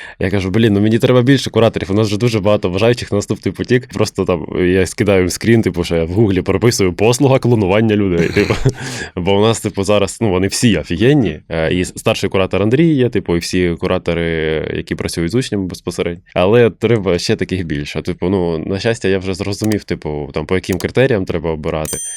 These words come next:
Типу, це має бути в першу чергу людяна, е, особистість, е, типу, вона має хотіти допомогти. Ось, ну, і у нас реально там, у, у них у всіх досвід, там, три роки плюс, це теж дуже важливо, що вони, типу, можуть зрозуміти і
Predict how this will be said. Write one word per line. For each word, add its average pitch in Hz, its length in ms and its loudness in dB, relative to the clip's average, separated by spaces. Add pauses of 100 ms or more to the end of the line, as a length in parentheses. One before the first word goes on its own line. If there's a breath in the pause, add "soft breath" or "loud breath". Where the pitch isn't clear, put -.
(360 loud breath)
Типу, 80 200 -6
це 92 140 -2
має 95 180 2
бути 90 220 -4
в - 40 -6
першу - 260 -4
чергу 78 520 -4 (200)
людяна, 80 720 0 (180)
е, 76 40 -6 (200)
особистість, 87 960 -4 (180)
е, 76 540 -8
типу, 76 240 -12
вона 80 200 -4
має 80 280 -4
хотіти 90 380 -6
допомогти. 78 680 -8
Ось, 76 300 -4
ну, 101 160 2
і 80 200 0
у 82 80 -2
нас 87 200 -4
реально 82 280 -2
там, 78 140 -6
у, 78 80 -4 (180)
у 87 40 -4
них 85 200 -6
у - 20 -6
всіх 87 220 -4
досвід, 95 300 -4
там, 76 160 -6
три 85 160 -2
роки 80 240 -6
плюс, 104 280 -2
це 76 140 -10
теж 76 200 -8
дуже 76 200 -8
важливо, 78 360 -6
що - 140 -10
вони, 76 240 -6 (380 loud breath)
типу, - 160 -12
можуть 90 240 0
зрозуміти 87 680 -2
і 73 340 -8